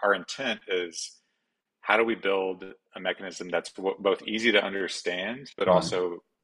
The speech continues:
Speaker 1: um, easy for them to consume,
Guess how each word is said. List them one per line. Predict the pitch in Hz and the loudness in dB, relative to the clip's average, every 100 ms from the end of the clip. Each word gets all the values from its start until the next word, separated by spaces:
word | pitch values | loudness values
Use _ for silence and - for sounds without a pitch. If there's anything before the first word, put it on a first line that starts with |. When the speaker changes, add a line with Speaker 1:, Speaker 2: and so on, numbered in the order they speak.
| _ _ _ _ _ _ _ _ _ _ _ | _ _ _ _ _ _ _ _ _ _ _
Speaker 1:
um, | 90 82 78 78 78 78 _ _ _ _ _ - | -6 -4 -6 -8 -10 -12 _ _ _ _ _ 0
easy | 110 104 101 | 2 2 -2
for | - | 0
them | 92 85 | -2 -2
to | - | -6
consume, | 87 - 98 82 78 76 | -8 -4 -4 -4 -6 -12